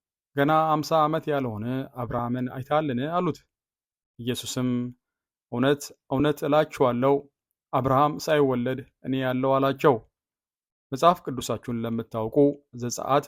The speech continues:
ምዕራፍ ሦስት ከቁጥር አስራ አራት እና አስራ አምስት ላይ እግዚአብሔር ከሚነድድ ቁጥቋጥ ለሙሴ ራሱን ሲያስታውቅ የተጠቀመበት ቃል ይሆኑ ነበር።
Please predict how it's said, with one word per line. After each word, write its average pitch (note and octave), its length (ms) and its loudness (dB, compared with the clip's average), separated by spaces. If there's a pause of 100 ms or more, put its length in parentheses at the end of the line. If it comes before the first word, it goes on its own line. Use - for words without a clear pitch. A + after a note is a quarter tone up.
ምዕራፍ D3 540 0
ሦስት C#3 300 0 (120)
ከቁጥር C3+ 400 -6
አስራ C3+ 220 -6
አራት A#2+ 260 -2
እና G#2+ 160 -10
አስራ G2 180 -14
አምስት F#2 320 -14
ላይ C3+ 200 0 (680)
እግዚአብሔር A#2 680 -2
ከሚነድድ C#3+ 640 -4
ቁጥቋጥ C3 400 -6 (260)
ለሙሴ C3+ 340 -2 (200)
ራሱን C#3 380 0
ሲያስታውቅ B2 640 -6 (160)
የተጠቀመበት A2 760 -12
ቃል A2 220 -10 (480)
ይሆኑ G#2 260 -10
ነበር። B2+ 340 4